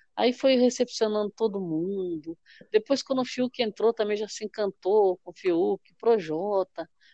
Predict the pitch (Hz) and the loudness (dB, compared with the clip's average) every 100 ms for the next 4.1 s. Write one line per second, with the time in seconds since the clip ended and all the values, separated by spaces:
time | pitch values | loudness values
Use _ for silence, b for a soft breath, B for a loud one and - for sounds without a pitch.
0 | _ 247 254 269 190 165 _ _ _ - | _ -6 0 0 0 -4 _ _ _ -12
1 | 214 285 247 196 240 277 - 202 214 214 | -6 -2 0 4 4 2 -2 -6 -2 -2
2 | - 220 226 - 247 - 175 165 - 156 | -2 -8 -8 -4 -4 -2 -4 -4 -10 -14
3 | 160 _ _ _ - - 349 - - 175 | -14 _ _ _ -12 -6 -6 -4 -2 -2
4 | 170 | -2